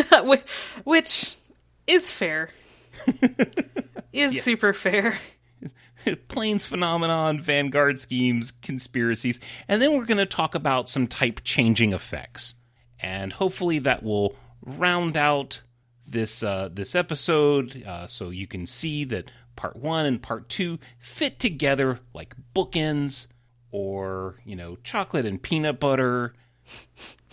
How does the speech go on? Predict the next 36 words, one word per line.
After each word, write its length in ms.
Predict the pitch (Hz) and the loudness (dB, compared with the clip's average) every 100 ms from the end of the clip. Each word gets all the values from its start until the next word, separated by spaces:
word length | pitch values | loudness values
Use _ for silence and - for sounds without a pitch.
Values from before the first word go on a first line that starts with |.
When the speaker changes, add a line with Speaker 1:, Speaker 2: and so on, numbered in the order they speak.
| - - - - | -14 -14 -16 -16
Speaker 2:
Um, 220 | - 80 - - _ _ _ | -16 -20 -20 -20 _ _ _
something 360 | - - 254 139 | -10 -8 -4 -2
else 160 | 110 - | -4 -2
that 100 | 220 | 2
Speaker 1:
No, 120 | 285 | 6
I, 120 | 277 | 6
Speaker 2:
goes 80 | - | 6
Speaker 1:
I 80 | 226 | 4
just, 280 | 262 - - | 4 2 2
I, 140 | 190 214 | 0 0
I'm, 280 | - 226 233 208 - | 0 0 0 -2 -2
I'm, 220 | 220 208 - 196 - - | -2 -4 -10 -14 -16 -6
what 180 | 208 | 0
more, 160 | 254 247 | 2 4
what 120 | 254 | 4
other 320 | 277 262 254 | 4 4 2
classic 540 | 247 - - 247 - - | 0 -2 2 4 2 -2
combos 460 | 240 254 233 180 | 0 2 4 2
have 120 | 185 170 | -2 -6
you 80 | |
got 240 | 165 165 160 | -2 -2 -2
here 160 | 165 | -6
for 240 | 160 165 160 | -8 -6 -6
us? 260 | 160 - 123 | -6 -6 -4
Speaker 2:
Um, 480 | 110 110 104 98 - _ _ | -2 -2 -4 -10 -16 _ _
let's 120 | - - | -14 -8
say 180 | 101 87 | -6 -8
Speaker 1:
Burger 120 | 85 - | -14 -16
Speaker 2:
Laurel 280 | 156 202 208 | 0 6 6
Speaker 1:
and 60 | 165 | 6
Speaker 2:
and 80 | - | 4
Speaker 1:
French 200 | 226 226 | 4 4
Speaker 2:
Hardy. 120 | - | 4
Speaker 1:
fries. 680 | 233 226 226 226 - - - _ _ _ _ | 4 2 0 -2 -2 -2 -4 _ _ _ _
Speaker 2:
What's 180 | 120 127 | -6 0
that? 200 | 175 208 | 0 -2